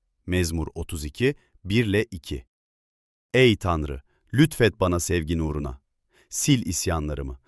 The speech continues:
sınırsız merhametin uğruna. Çünkü biliyorum isyanlarımı, günahım sürekli karşımda. Beni keklik otuyla arıt,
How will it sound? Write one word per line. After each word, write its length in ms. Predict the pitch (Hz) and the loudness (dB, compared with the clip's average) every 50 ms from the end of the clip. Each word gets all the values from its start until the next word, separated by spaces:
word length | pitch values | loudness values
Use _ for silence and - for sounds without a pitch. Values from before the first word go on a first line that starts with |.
| _ _ _ | _ _ _
sınırsız 560 | - - - 120 120 120 110 - 151 143 120 | -6 -2 2 4 4 4 4 2 0 0 2
merhametin 600 | 107 104 101 101 101 104 101 101 98 92 - 98 92 | 4 4 4 4 4 2 2 2 2 2 2 2 2
uğruna. 420 | 85 78 76 73 67 64 64 - _ _ _ _ _ _ _ _ _ - - | 2 2 0 -4 -6 -6 -10 -12 _ _ _ _ _ _ _ _ _ -16 -8
Çünkü 380 | - - 120 110 - 113 98 | -2 0 0 0 0 -2 -2
biliyorum 400 | 95 92 95 101 98 87 85 80 | 0 2 4 4 4 4 4 0
isyanlarımı, 680 | 78 76 - - 82 80 76 73 71 69 67 64 64 - - _ - - _ _ | -2 -2 -2 -2 -2 -2 -2 -4 -4 -6 -6 -10 -12 -14 -16 _ -20 -20 _ _
günahım 420 | - 107 110 123 123 120 117 107 95 | 2 4 6 6 6 6 4 2 2
sürekli 480 | - - - 185 180 143 - - 123 | 0 0 4 4 4 4 2 0 -4
karşımda. 640 | - - 107 95 90 - - 90 82 73 73 67 - _ _ _ _ _ _ _ _ _ _ _ _ | 0 4 4 4 4 2 -2 -4 -4 -4 -4 -6 -6 _ _ _ _ _ _ _ _ _ _ _ _
Beni 280 | 92 92 104 110 113 101 | 0 2 2 2 2 0
keklik 400 | - - 104 - - 127 117 - | 0 -2 -2 -2 -2 -4 -2 -2
otuyla 400 | 104 - - 101 98 92 92 - - | -2 -2 -2 -2 0 0 -2 -2 -2
arıt, 320 | 85 85 98 110 - | -2 -2 -2 -2 -4